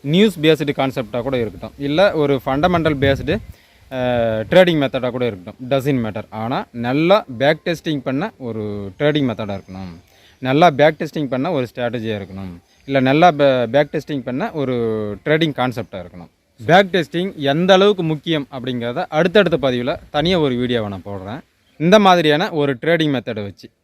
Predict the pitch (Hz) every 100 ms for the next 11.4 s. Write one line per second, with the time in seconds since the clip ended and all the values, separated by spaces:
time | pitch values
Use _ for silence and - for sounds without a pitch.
0 | _ - 147 196 180 151 135 143 202 147
1 | 131 117 110 - 139 139 117 113 98 -
2 | 233 185 143 127 143 143 131 127 113 104
3 | 113 107 147 123 156 196 196 170 143 139
4 | 131 147 220 - 165 160 131 113 127 110
5 | 110 208 254 _ 113 117 135 113 107 98
6 | 113 107 95 90 _ - _ _ _ -
7 | 175 185 160 139 127 131 170 131 156 165
8 | 214 151 147 170 170 160 156 165 151 147
9 | 135 123 120 _ 175 - 156 123 143 -
10 | 143 120 107 98 104 98 95 95 120 120
11 | 117 113 104 107